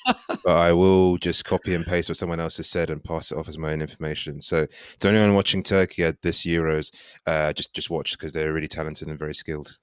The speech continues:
Speaker 2: But don't ask me why.
Speaker 1: <laughs>
Speaker 2: Don't, don't ask me why.
Speaker 1: Yeah, and just finally, the, the manager, I forgot to say, there's Senor, Senor Gunes, the manager, is the, uh, he was a goalkeeper, actually. You don't get too many managers who were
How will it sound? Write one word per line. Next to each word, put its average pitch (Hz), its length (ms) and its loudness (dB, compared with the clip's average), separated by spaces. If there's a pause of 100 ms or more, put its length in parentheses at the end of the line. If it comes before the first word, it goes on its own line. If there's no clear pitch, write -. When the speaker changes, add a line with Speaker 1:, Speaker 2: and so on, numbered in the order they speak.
Speaker 2:
But 80 100 0
don't 80 140 4
ask 78 160 2
me 82 80 0
why. 76 320 -4
Speaker 1:
<laughs> - 160 -6 (200)
Speaker 2:
Don't, 85 220 2
don't 87 160 4
ask 82 240 -2
me 78 80 -4
why. 73 200 -8 (540)
Speaker 1:
Yeah, 110 200 2
and 107 100 4
just 120 120 -6
finally, 117 220 6
the, 110 120 4
the 117 120 4
manager, 120 380 6
I 95 40 2
forgot 98 180 -4
to - 80 -10
say, 104 100 -2
there's 98 200 0
Senor, 107 440 2
Senor 107 280 -4
Gunes, 101 440 0
the 95 100 -4
manager, 98 360 -2
is 95 160 -6
the, 98 200 -4
uh, 101 120 -2
he 90 80 -6
was 113 80 -6
a - 20 -10
goalkeeper, 117 480 -2
actually. 92 180 -6
You 123 40 2
don't 120 60 2
get - 120 -4
too - 160 -2
many 110 100 4
managers 104 340 0
who 104 140 -2
were 101 240 -2